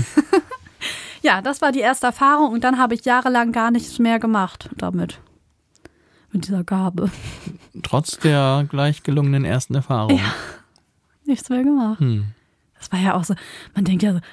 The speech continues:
Speaker 1: ja, okay, vielleicht war es Zufall, vielleicht auch, wenn ich
Speaker 2: Hm.
Speaker 1: diesen Wunsch nicht abgeschickt hätte, hätte ich's vielleicht auch gewonnen.
Speaker 2: Hm.
Speaker 1: Weiß man ja nicht, ne?
Speaker 2: Hm.
Speaker 1: Aber dann ging's los. <laughs> Das kann ich jetzt noch mal erzählen. Ähm,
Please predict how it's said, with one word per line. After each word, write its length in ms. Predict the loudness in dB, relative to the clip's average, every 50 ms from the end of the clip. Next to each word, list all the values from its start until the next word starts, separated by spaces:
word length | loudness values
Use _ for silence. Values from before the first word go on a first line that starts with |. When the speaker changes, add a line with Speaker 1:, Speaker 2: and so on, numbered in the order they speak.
| -8
Speaker 1:
ja, 240 | -6 -4 -4 -2 -4
okay, 260 | -6 -6 -4 -2 0 0
vielleicht 220 | 2 0 0 0
war 80 | -2 -2
es 120 | -4 -2
Zufall, 420 | -2 -2 -2 -2 0 0 0 0 0
vielleicht 220 | 0 0 0 2
auch, 100 | 2 2
wenn 100 | 4 2
ich 120 | 2 2 2
Speaker 2:
Hm. 60 | 2
Speaker 1:
diesen 160 | 2 2 2
Wunsch 180 | 2 0 0 0
nicht 180 | 0 0 0 0
abgeschickt 460 | -2 0 -2 -2 0 0 -2 0 0
hätte, 180 | 0 0 2
hätte 140 | 2 2 2
ich's 120 | 0 -2 -2
vielleicht 260 | -2 -2 -2 -2 -2
auch 160 | -4 -4 -4
gewonnen. 400 | -4 -4 -4 -2 -2 -2 -2 -2
Speaker 2:
Hm. 140 | -2 0 0
Speaker 1:
Weiß 200 | 2 2 2 2
man 120 | 0 0 0
ja 100 | 0 0
nicht, 260 | 0 -2 -2 -2 -2
ne? 260 | 0 0 2 0 -2 -4 _ _
Speaker 2:
Hm. 360 | -2 0 0 0 0 -2 -4 -6 -8 -10 _ _ -20 -20 -20 -20 -20 -20 -20 -6 -2
Speaker 1:
Aber 200 | 0 2 2 2
dann 160 | 2 2 4
ging's 260 | 4 4 4 2 2
los. 440 | 0 0 0 0 0 -2 -4 -8 -8 -6
<laughs> 60 | -4 -4 -4 -6 -10 -18 -20 -20 -20 -20 -20 -20 -20 _ _ _ _ _ -20 -20 _ _ _ _ _ _ -20 -20 _
Das 160 | -14 -14 -14 -12
kann 180 | -6 -4 -2 0
ich 60 | 0
jetzt 140 | 0 -2 -2
noch 200 | -4 -4 -2 -2 -2
mal 160 | -2 -2 -4
erzählen. 460 | -6 -8 -6 -4 -2 -2 -2 -2 -4 -6 -12 -20 -20 -20 -20 -20 -20 -20 -20 -20 -20 -20 -20 -20 -20 -8 -4
Ähm, 460 | -2 0 0 2 2 2 2 2 0